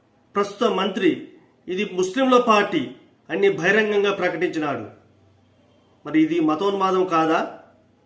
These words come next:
అయినా హిందువులకు స్పందన లేదు. హైదరాబాద్ ఓల్డ్ సిటీలో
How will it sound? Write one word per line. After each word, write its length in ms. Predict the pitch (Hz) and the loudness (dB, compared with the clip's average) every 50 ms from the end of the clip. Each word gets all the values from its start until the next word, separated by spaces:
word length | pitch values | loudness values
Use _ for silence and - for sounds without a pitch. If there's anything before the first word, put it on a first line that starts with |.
| _ _ _ _ _ _ _ _ _ _ _ _ _ _ _ _ _ _ _ _ _ _ _ | _ _ _ _ _ _ _ _ _ _ _ _ _ _ _ _ _ _ _ _ _ _ _
అయినా 420 | 139 160 208 240 247 247 247 254 254 | 2 4 6 6 6 6 4 2 2
హిందువులకు 580 | 247 - 185 185 202 214 214 220 220 208 208 | 0 -2 0 0 2 2 4 2 2 2 0
స్పందన 460 | 208 - - - 170 175 185 196 196 190 | -2 -6 -4 -2 -2 0 0 0 2 4
లేదు. 320 | 185 175 165 156 135 110 101 - - - _ _ _ _ _ _ _ _ _ _ _ _ _ _ _ _ _ _ _ _ _ _ _ _ _ _ _ _ _ _ _ _ _ _ _ _ _ _ _ - | 4 6 6 4 2 0 -8 -12 -18 -20 _ _ _ _ _ _ _ _ _ _ _ _ _ _ _ _ _ _ _ _ _ _ _ _ _ _ _ _ _ _ _ _ _ _ _ _ _ _ _ -4
హైదరాబాద్ 580 | 143 160 180 - 240 247 240 233 - 240 233 240 | -2 0 0 4 4 4 4 4 4 2 0 0
ఓల్డ్ 380 | 226 208 208 226 233 220 220 | 2 2 4 4 4 2 0
సిటీలో 640 | - 220 - 220 220 226 208 165 143 156 208 240 - | -2 -2 -4 -2 0 2 2 2 2 0 -2 -6 -8